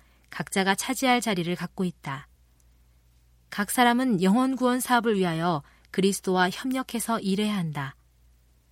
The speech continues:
하늘 집이 우리를 위하여 준비되어 있음이 확실한 것처럼 이 세상에서 우리가 하나님을 위해 일할 특별한 자리가 정해져 있다는 사실도 확실하다.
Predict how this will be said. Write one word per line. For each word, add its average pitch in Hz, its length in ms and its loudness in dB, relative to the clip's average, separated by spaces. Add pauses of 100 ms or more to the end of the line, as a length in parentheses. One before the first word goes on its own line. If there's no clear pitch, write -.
(680)
하늘 262 320 0
집이 226 380 0
우리를 233 320 2
위하여 226 320 2
준비되어 214 480 0
있음이 185 580 0
확실한 233 460 -4
것처럼 156 460 -6 (760)
이 202 160 2
세상에서 190 840 -2 (160)
우리가 180 240 0
하나님을 240 520 0
위해 208 140 2
일할 196 380 0
특별한 269 520 -4
자리가 214 380 0
정해져 196 400 0
있다는 190 320 -2
사실도 170 720 -4
확실하다. - 800 -8